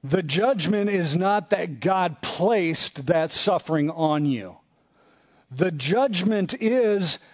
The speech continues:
that in the suffering you are continuing, and the judgment is you are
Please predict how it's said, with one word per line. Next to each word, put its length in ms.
that 420
in 420
the 200
suffering 1040
you 500
are 300
continuing, 1300
and 240
the 100
judgment 680
is 480
you 540
are 280